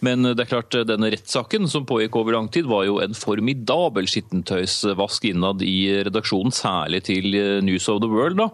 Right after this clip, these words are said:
eh, hvor vi fikk servert noen historier vi knapt kunne tro, og privatlivet til disse to redaktørene, som også hadde et forhold til hverandre,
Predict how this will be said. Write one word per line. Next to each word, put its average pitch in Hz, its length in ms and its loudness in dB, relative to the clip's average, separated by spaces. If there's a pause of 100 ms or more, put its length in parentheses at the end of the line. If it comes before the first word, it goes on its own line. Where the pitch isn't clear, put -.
(300)
eh, 107 120 0
hvor 110 180 2
vi 117 80 2
fikk 107 400 -2
servert 92 360 -2
noen 98 140 2
historier 95 380 0
vi 104 80 0
knapt - 400 -4 (100)
kunne 113 240 -2
tro, 151 400 2
og 107 120 -2
privatlivet 107 880 0
til 107 120 0
disse 101 280 -4
to 104 320 2
redaktørene, 107 600 0
som 120 160 0
også 98 220 0
hadde 90 240 -2
et - 220 -4
forhold 110 340 0
til 120 240 0
hverandre, 120 560 2